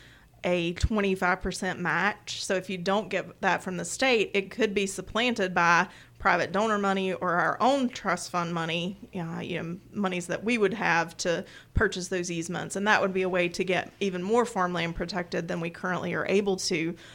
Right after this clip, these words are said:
um, you know, we have a revolving list of farmers who are interested in doing these purchased easements. Um, and they're really,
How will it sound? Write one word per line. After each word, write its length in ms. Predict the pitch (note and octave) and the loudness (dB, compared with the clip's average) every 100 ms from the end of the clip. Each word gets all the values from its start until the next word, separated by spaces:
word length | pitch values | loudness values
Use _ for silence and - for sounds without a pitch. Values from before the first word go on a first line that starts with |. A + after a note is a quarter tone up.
| - - | -20 -10
um, 400 | F3+ F3 F3 F3+ F#3+ | -6 -4 -2 -4 -4
you 100 | F#3+ | 0
know, 100 | F3+ | 2
we 180 | G3 | 2
have 180 | G#3 G3 | 2 4
a 100 | F#3 | 4
revolving 600 | F3 F3 F3+ F#3+ F#3 F3+ | 4 2 4 2 2 0
list 360 | F#3+ F3+ - - | 4 4 2 -6
of 140 | F#3 - | -6 -4
farmers 580 | F3 F3+ E3 E3+ F3 | 0 2 0 -4 -4
who 140 | - F#3 | 0 2
are 120 | F3 | 4
interested 680 | - G3 F#3+ D3+ - F#3+ E3+ | 4 2 4 2 2 -2 -2
in 200 | F3 F3 | -2 2
doing 300 | F#3 G3 F#3 | 4 4 4
these 180 | E3+ E3+ | -2 -4
purchased 440 | G3 F#3 - F3 | -2 -2 -4 -4
easements. 640 | E3+ G3 F3+ E3 - - - | -2 -2 -2 -4 -6 -10 -10
Um, 360 | - F3 F3+ G3 - - - | -8 -6 -4 -6 -8 -20 -8
and 140 | - C4 | 0 4
they're 140 | C#4 | 6
really, 500 | C4 C#4 C#4 C4 A#3+ | 6 4 4 2 0